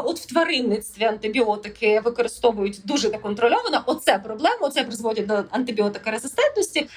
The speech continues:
краще з цим розбирайтеся, я зі своїми шмарклями якось сам розберуся». Розумію, що трішечки, може, не зовсім питання до сімейного лікаря, але, можливо, ви можете це прокоментувати.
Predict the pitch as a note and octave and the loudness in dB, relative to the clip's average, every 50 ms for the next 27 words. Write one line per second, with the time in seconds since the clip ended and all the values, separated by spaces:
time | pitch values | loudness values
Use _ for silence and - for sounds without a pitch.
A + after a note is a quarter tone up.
0 | - - - - D#4+ G4+ G#4+ - E4 - - - - B3+ - - G3 D4 C4+ A#3 | -18 -6 0 2 2 2 2 0 -4 -6 -4 -2 0 0 0 0 0 0 2 2
1 | E4 F#4+ A#4 C#5 C5 F#4+ - - D#4 D4 F#4 F#4 F#4 D#4+ C#4 E4 E4 D4+ D4+ - | 4 4 4 2 2 -2 -2 0 2 2 2 0 0 -2 0 0 0 0 0 2
2 | B3 C#4 D4+ D#4 D#4+ D#4 A#3+ B3+ B3+ C4+ C#4 - - - A#3+ G#3 G3+ G3+ F#3+ G3 | 4 4 4 4 2 0 0 2 2 2 0 -2 0 2 2 2 2 0 -6 -8
3 | - G3 G#3 F3+ F#3+ G#3 - - - _ _ - D#4 D#4 F#4 B4 A#4+ A#4 - F#4+ | -8 -6 -4 -4 -4 -4 -6 -10 -14 _ _ -2 0 2 4 4 4 4 4 2
4 | - - - - _ - F#4 F#4 F#4 - E4+ D#4+ - - - D#4 C#4+ E4+ E4 - | 2 2 -2 -8 _ -4 -2 -2 0 0 0 -2 -2 0 0 2 2 2 2 0
5 | D#4 D#4+ D#4+ C#4 - D#4 E4 - - E4+ E4 D#4 - - - - - - - - | -4 -4 -2 0 0 0 0 0 0 0 0 0 -2 -6 -10 -12 -14 -4 -2 0
6 | E4+ - D#4 D#4 D#4 D#4 D#4+ D#4+ E4+ - - F4+ C#4+ C#4 C#4 C4 D#4 C4 E4 E4 | 2 4 4 2 2 0 -2 0 0 0 2 2 2 2 2 0 -2 0 0 2
7 | - - - - E4+ D4+ C4 - A#3 C#4+ D4 D#4 G4 G4 E4 C#4 D4+ - - E4 | 2 2 2 2 4 4 4 2 0 -2 -2 -2 -2 -2 -2 -4 -6 -2 0 0
8 | F4 E4+ E4 C4+ C4+ C#4 A#3+ C#4 D4 D4 - - D4+ - - C#4+ B3+ C4 C4+ C4 | 0 2 0 -2 -2 -2 -2 -2 -2 -2 -4 -10 -14 0 2 2 2 2 0 -4
9 | - C#4 B3+ B3 A#3+ - - G#3+ F#3 - - - - - | -4 -2 -2 -2 0 0 0 0 0 0 -2 -6 -10 -16